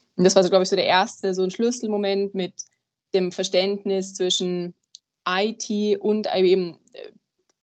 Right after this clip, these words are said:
Business, die sich dann auch manchmal nicht ganz so klar ausdrücken können.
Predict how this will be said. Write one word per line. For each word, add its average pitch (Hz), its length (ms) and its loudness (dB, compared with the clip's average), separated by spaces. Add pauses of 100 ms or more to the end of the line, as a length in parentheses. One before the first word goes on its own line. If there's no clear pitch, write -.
Business, 226 460 0
die 208 140 -2
sich 196 120 -4
dann 190 180 0
auch - 200 -2
manchmal 190 280 0
nicht 190 180 -6
ganz 202 300 -6
so 196 320 4
klar 190 320 0
ausdrücken 190 500 -2
können. 185 360 -4